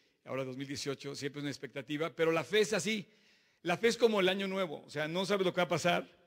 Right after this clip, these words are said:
pero si crees, de repente Dios te muestra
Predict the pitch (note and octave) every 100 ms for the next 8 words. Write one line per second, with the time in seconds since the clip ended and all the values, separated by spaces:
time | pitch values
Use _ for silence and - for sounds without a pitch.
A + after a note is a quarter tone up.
0 | _ _ _ C#3 C3+ C#3+ F3 F#3 A#3 -
1 | - _ _ _ _ D3 C#3 C#3+ E3+ E3
2 | E3 E3 - D#3+ D#3+ D3+ - E3